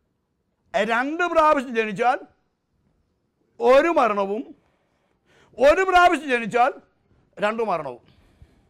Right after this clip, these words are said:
ദൈവത്തിന് സ്തോത്രം. If we are born only for once, then we will have a two deaths. Then if we have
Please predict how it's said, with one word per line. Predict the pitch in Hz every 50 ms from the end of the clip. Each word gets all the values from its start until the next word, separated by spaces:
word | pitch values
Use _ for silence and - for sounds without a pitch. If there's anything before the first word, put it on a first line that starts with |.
| _ _ _ _ _ _ _ _ _ _ _ _ _ _ _ _ _ _ - 160
ദൈവത്തിന് | 208 214 208 202 202 190 165 -
സ്തോത്രം. | - 196 175 165 - - _ _ _ _ _ _ _ _ _ _ - 254 294
If | 320 330 240 - 262 285
we | 311 330 330 330 330 349 - - 247
are | 262 262 208 208 240
born | 277 339 370 370 370 370 403 392 _ _ _ _ _ _ _ _ _ _ _ _ _ _ - 240
only | 339 403 403 403 403 392 311 226
for | 294 339 339 330 311 330 381
once, | 415 403 302 233 175 - - - 196 - _ _ - -
then | 285 294 285 269
we | 277 277 269
will | 269 220 247 262
have | 262 262 269 277 302
a | 320 302 - _ _ _ _ _ _ _ _ _ _ - -
two | 294 311 311 294 269
deaths. | 220 175 - - - - - _ _ _ _ _ _ _ - _ 220
Then | 285 294 285 269 - _ _ _ _ _ - 269 294 349
if | 381 - - 359
we | 349 294 202 311
have | 339 359 349 349